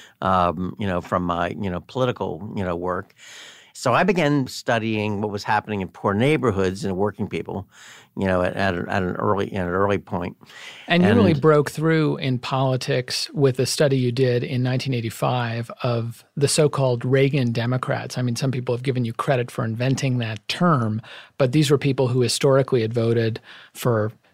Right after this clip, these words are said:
Speaker 2: Jack Kennedy, for Lyndon Johnson, even for Jimmy Carter, and they broke for Ronald Reagan, and you were sent there to investigate why and how that happened.
Speaker 1: Mm-hmm.
Speaker 2: And can you tell us a little bit about what you learned then?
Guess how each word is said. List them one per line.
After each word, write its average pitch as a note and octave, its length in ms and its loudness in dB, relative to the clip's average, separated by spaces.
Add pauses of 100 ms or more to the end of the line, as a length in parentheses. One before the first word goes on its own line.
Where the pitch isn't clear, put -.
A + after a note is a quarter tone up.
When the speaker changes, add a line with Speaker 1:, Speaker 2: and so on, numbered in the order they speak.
(280)
Speaker 2:
Jack A2 240 2
Kennedy, C#3 420 2
for A#2 160 -4
Lyndon A2+ 340 -2
Johnson, A#2+ 520 -2
even A#2 180 -6
for A2+ 140 -8
Jimmy A#2+ 280 -4
Carter, C3+ 420 2
and B2 120 -6
they A#2 120 -4
broke C3 500 -2 (400)
for - 140 -6
Ronald B2+ 440 -2
Reagan, B2 460 -2
and B2 380 -4 (180)
you C#3+ 240 2
were D#3+ 140 4
sent C3+ 300 0
there B2+ 140 2
to A#2 120 -2
investigate A#2+ 720 -2
why A#2+ 320 -4
and A#2+ 160 -2
how B2 240 -2
that A2 180 -6
happened. A#2+ 480 -6
Speaker 1:
Mm-hmm. A#2 200 -4
Speaker 2:
And A#2+ 320 -4
can D#3 120 2
you E3 80 4
tell D3 220 4
us D3+ 120 0
a D3+ 60 2
little C3+ 180 2
bit C3 160 2
about B2 260 0
what B2 120 -2
you B2 120 -4
learned B2+ 400 0
then? D3 340 0